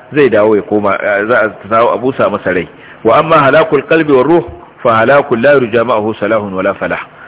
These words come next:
Amma idan zuciya da ruhi suka lalace, to shikenan babu wani kuma sa tsammanin za a samu gyara ko za a samu rabauta. "Wala hawla wala quwwata illa billahi al-aliyyil azim."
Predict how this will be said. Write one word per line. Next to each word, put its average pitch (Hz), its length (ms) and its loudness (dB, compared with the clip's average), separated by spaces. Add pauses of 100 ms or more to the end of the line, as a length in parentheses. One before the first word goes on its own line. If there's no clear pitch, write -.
(160)
Amma 117 340 0
idan 131 320 0
zuciya 135 380 2
da 113 100 0
ruhi 110 200 -2
suka - 220 -6
lalace, 113 540 -2 (320)
to 101 80 -4
shikenan 113 440 -4
babu 131 280 2
wani 127 160 0
kuma 127 280 -4
sa 135 160 2
tsammanin 110 480 -4
za 127 100 2
a 113 100 -2
samu 107 220 -4
gyara 135 380 2 (440)
ko 151 140 2
za 147 140 4
a - 60 -4
samu 110 200 -2
rabauta. 95 460 -4 (380)
"Wala 107 220 2
hawla 117 280 0
wala 107 160 2
quwwata 104 320 -2
illa 104 200 0
billahi 98 360 -2
al-aliyyil 90 320 0
azim." 104 400 -2